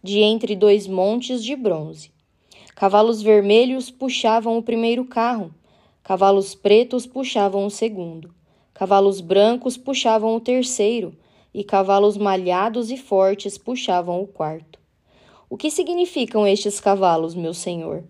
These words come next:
perguntei ao anjo que falava comigo. O anjo respondeu: "Eles são os quatro espíritos do céu que estão diante do Senhor de toda a terra.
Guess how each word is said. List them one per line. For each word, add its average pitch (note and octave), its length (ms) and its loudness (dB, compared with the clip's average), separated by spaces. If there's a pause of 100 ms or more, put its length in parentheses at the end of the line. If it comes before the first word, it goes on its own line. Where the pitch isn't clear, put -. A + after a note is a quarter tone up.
(560)
perguntei G3 800 2
ao F#3+ 240 4
anjo B3 320 0
que B3+ 120 -8
falava G3+ 440 -2
comigo. F3 520 -6 (580)
O F#3+ 100 0
anjo G3+ 260 4
respondeu: G#3 680 0 (680)
"Eles G#3+ 680 2 (160)
são G3+ 300 2
os G3+ 160 -4
quatro B3 520 0
espíritos A3 800 -2
do A3 140 -4
céu F#3 420 2
que F#3 160 -10
estão G3 380 -2
diante F#3+ 500 -2
do B3 140 -8
Senhor B3 520 -2
de F3+ 160 -10
toda F3+ 240 -2
a A#3 40 -4
terra. D#3+ 400 -8